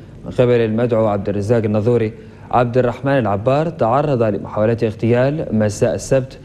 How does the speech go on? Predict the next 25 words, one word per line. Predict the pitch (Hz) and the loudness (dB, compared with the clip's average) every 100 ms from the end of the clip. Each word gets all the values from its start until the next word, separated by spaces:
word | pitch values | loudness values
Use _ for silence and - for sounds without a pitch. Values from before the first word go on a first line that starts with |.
| - - - | -20 -14 0
عند | 139 151 | 2 4
عودته | 143 131 131 160 139 123 120 | 4 4 2 2 2 2 2
إلى | 110 | 2
المنزل. | 107 101 92 - - - - - | 0 -2 -6 -14 -20 -20 -6 -2
المصدر | 87 90 117 110 117 123 123 | 0 2 2 2 2 4 2
أك-، | 131 127 | 0 -2
أوضح | - 123 131 120 117 120 | -2 2 2 2 0 0
أن | 151 165 110 | -2 0 0
العبار | 98 90 107 127 139 | 0 0 2 2 0
أصيب | 104 - 147 | -2 0 2
بجروح | 120 95 98 123 135 143 | 2 -2 0 0 0 0
لم | 107 71 | -2 -2
تعرف | - 123 110 107 | 0 0 0 0
درجتها | 104 110 127 - 101 | 0 0 0 -2 0
بعد | 127 147 156 - - - - | 0 0 -4 -12 -18 -18 -4
جراء | 120 151 180 | 2 4 4
استهداف | 151 127 135 139 147 | 2 2 0 0 0
موكبه | 123 104 101 123 113 | 0 0 0 0 0
بسيارة | 104 107 113 117 107 | 0 0 0 0 -2
مفخخة | 95 110 123 107 107 104 - - - | -4 -2 -2 -2 -2 -2 -6 -18 -12
في | - 123 | 0 2
منطقة | 107 123 117 104 110 | 2 0 -2 -2 -2
طابلينو | 110 - - 98 98 117 120 113 107 | -2 -4 -2 0 2 2 4 2 0
شمال | - 101 110 110 | -2 0 2 2
بنغازي، | 98 101 107 - | 2 0 0 -2